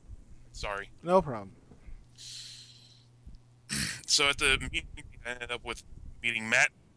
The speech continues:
Speaker 1: Matthew Buck, who is Film Brain, who runs Bad Movie Beatdown. And Nash Bozarth, who runs Radio Dead Air and What the Fuck Is Wrong With You.
Speaker 2: Hmm.
Speaker 1: Where the latter is he, people send him in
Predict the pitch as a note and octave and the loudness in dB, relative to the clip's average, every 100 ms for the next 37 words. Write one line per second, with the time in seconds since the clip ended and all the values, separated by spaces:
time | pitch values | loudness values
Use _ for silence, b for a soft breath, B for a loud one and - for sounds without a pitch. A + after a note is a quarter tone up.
0 | _ C3 D3 - C#3+ - C3 A#2 - A#2 | _ 2 2 0 -10 -4 0 0 -2 -10
1 | G#2+ - - B2+ A#2+ G#2+ G2+ G2+ - - | -2 -2 0 -2 -2 -4 -6 -6 -10 -20
2 | b - - - A2 A2 A2 - A2+ A2 | b -20 -18 -8 0 2 0 2 2 2
3 | A2 - G#2+ - - - G#2 G#2+ - _ | -2 -14 -16 -18 -18 -14 -10 -12 -12 _
4 | - - b b b b b - - A#2+ | -20 -20 b b b b b -4 4 6
5 | A2+ A#2+ C3+ C3 - C3 B2 A#2 G#2+ B2 | 6 4 2 2 -2 -4 -2 -4 -10 -14
6 | A2 A2 A2 A2 A#2 A2+ A2+ A2 A#2 A2+ | -8 -6 -4 -4 -2 0 -2 -2 0 2
7 | A#2 G#2+ A2+ G#2+ G2+ G2+ - - A#2 A#2+ | 2 2 0 -2 -4 -8 -18 -2 -2 0
8 | - A#2 A2 A2 A#2 A2 G#2+ - - - | 0 -2 -2 -6 -6 -6 -8 -14 -18 -18
9 | - - - - - - D#3 C#3+ A#2 G2 | -18 -20 -20 -20 -20 -8 -4 -2 -4 -6
10 | F#2+ - - - - - - A2+ A2 A#2 | -8 -8 -16 -20 -20 -18 0 2 2 2
11 | A#2 A#2+ A#2+ A2+ A2 A#2+ G#2+ G#2+ - - | 2 2 0 -2 -2 0 -2 -4 -10 -14
12 | - - - - - - F#3 F#3 - E3 | -10 -6 -8 -10 -14 -14 -2 2 4 2
13 | D3+ D#3 D3 C#3+ C#3 | 0 -2 0 -2 -2